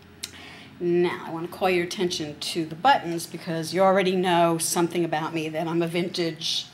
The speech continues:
freak. So I searched around until I found vintage mother of pearl buttons, and each button is a little different. I thought that made it interesting.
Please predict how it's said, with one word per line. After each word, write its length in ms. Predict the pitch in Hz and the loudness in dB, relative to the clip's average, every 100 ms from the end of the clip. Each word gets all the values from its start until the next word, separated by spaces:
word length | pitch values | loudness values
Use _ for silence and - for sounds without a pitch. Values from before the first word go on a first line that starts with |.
| - - | -20 -16
freak. 420 | - 170 156 - - - - - - - - - - - | -8 -6 -6 -10 -16 -20 -20 -20 -20 -20 -20 -20 -20 -8
So 680 | - - 175 165 165 165 165 - | -4 0 2 2 2 -2 -6 -6
I 280 | 156 165 170 | -2 -2 -2
searched 500 | - 190 170 - 165 | 2 2 2 -4 -4
around 680 | 156 151 147 185 220 - - - - - | -2 -2 -2 -4 -4 -6 -14 -20 -14 -4
until 340 | 165 160 175 | -2 -2 -4
I 140 | 165 160 | -2 -4
found 480 | - 156 151 156 160 | -4 -2 -2 -2 0
vintage 520 | 170 165 170 156 160 | 2 2 0 -2 0
mother 320 | 160 156 151 | 2 2 -2
of 140 | 151 | -6
pearl 200 | - 160 | -2 -2
buttons, 640 | 156 151 - 156 151 - - - - - - - - | 0 -2 -2 -4 -4 -8 -12 -18 -20 -20 -20 -20 -12
and 340 | 170 170 165 156 | -6 -4 -4 -4
each 360 | 175 180 - - | -4 -2 -4 -2
button 500 | 165 156 156 147 135 - - - - | -2 0 -4 -6 -8 -16 -20 -18 -12
is 680 | 156 160 170 - - - - - - - - _ - - - - _ - - | -10 -10 -10 -8 -8 -10 -14 -20 -20 -20 -20 _ -20 -20 -20 -20 _ -20 -18
a 40 | 220 | -14
little 200 | 160 185 | -10 -6
different. 360 | 311 311 - - - - - - - - - | -4 -4 -10 -16 -20 -20 -20 -20 -20 -18 -14
I 60 | |
thought 200 | 160 151 | -8 -8
that 140 | 156 156 | -8 -6
made 140 | 156 | -6
it 100 | 175 | -4
interesting. 560 | 220 220 - - 160 | -4 -6 -8 -10 -10